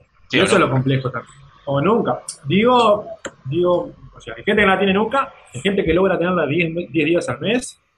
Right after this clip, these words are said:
Speaker 2: gente que quince, y al-, y algunos llegan, eh, a fin de mes,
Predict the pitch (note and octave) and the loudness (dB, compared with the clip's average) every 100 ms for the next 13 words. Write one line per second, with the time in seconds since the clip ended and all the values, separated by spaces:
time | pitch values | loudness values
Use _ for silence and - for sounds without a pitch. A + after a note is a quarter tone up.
0 | _ _ _ D3 D3+ C#3 C3 B2 - _ | _ _ _ -8 -4 -2 0 -2 -6 _
1 | - F3 A#3 - - C4 C4 _ - C#3 | -6 -2 -2 -4 -2 -2 -2 _ -12 -4
2 | C#3 D3 D3 C#3+ C#3 C3 F#3 A#3 G#3 F3+ | 0 0 -2 -4 0 0 2 0 0 0
3 | C#3+ - _ _ _ _ _ _ _ A#2+ | -2 -8 _ _ _ _ _ _ _ -14
4 | A#2+ _ _ _ - _ _ C3+ D3 E3 | -14 _ _ _ -20 _ _ -8 -4 0
5 | E3 B3+ D4 | 2 2 2